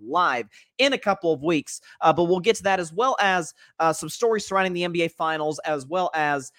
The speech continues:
the Kyrie Irving report, the report that Kyrie Irving might be recruiting LeBron James to go to Dallas, and why I think that would be a truly horrendous fit. Uh, we'll also get into the Eagles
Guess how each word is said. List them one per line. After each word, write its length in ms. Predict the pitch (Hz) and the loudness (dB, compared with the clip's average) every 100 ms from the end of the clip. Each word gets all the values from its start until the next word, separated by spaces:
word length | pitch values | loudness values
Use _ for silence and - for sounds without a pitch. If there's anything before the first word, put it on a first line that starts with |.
| _ | _
the 100 | 160 | -8
Kyrie 580 | 151 - 190 208 196 196 175 | -8 -2 0 0 -2 -4 -2
Irving 560 | 190 185 185 185 180 | -2 -2 -4 -4 -6
report, 520 | 151 - 180 196 196 | -6 -6 -4 -2 -2
the 100 | 160 | 0
report 300 | 160 151 202 160 | 0 0 -2 -4
that 100 | - | -2
Kyrie 260 | 180 175 | -2 0
Irving 220 | 165 165 | 0 0
might 160 | 143 165 | -2 -2
be 100 | 160 | -2
recruiting 360 | 147 - 175 160 | -6 -4 -4 -4
LeBron 440 | 117 139 170 160 | -4 0 0 -2
James 280 | 147 165 - | -4 -6 -6
to 60 | |
go 120 | 139 151 | -4 -2
to 80 | |
Dallas, 600 | 110 - 151 175 190 - - - _ | -4 0 2 4 0 -4 -16 -20 _
and 140 | 147 147 | -6 -2
why 180 | 139 170 | 2 2
I 40 | |
think 200 | 160 131 | 0 -4
that 160 | 160 151 | -4 -4
would 100 | 123 | -8
be 160 | 143 | -8
a 140 | 143 127 | -8 -12
truly 760 | - - - 262 226 135 104 92 _ | -16 -16 -6 -4 -4 -6 -8 -14 _
horrendous 960 | - 202 190 143 131 226 226 135 104 - | -6 -2 -2 -4 -2 0 0 -6 -10 -8
fit. 300 | 117 - - - - | -8 -8 -12 -18 0
Uh, 100 | 170 | 4
we'll 120 | 160 | 6
also 200 | 196 190 | 4 2
get 160 | 160 185 | -2 -4
into 260 | 165 - 170 | -4 -4 -4
the 220 | 160 196 | -4 -6
Eagles 440 | 196 190 175 - | -2 0 0 -4